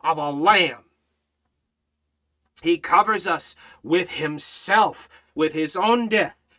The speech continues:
with his blood. He covers us. He is our coat. He's our robe.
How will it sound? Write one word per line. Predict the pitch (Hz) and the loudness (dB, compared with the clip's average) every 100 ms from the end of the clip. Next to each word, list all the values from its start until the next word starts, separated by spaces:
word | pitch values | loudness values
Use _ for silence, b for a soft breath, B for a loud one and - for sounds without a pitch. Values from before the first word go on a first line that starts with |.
| - | 0
with | 160 160 | 2 2
his | - 180 254 190 | 0 4 4 4
blood. | 180 220 160 - _ - | -2 -2 -2 -4 _ -8
He | 185 190 | -8 -8
covers | - 190 233 196 156 | 4 6 6 4 -4
us. | 147 117 - _ | -6 -6 -8 _
He | - 214 214 | -8 -6 -4
is | 196 180 | -2 2
our | 165 160 | 2 2
coat. | - 214 247 - b | 4 6 6 2 b
He's | - 165 165 | -4 -2 6
our | 165 156 | 6 6
robe. | 135 233 220 - | 6 6 6 2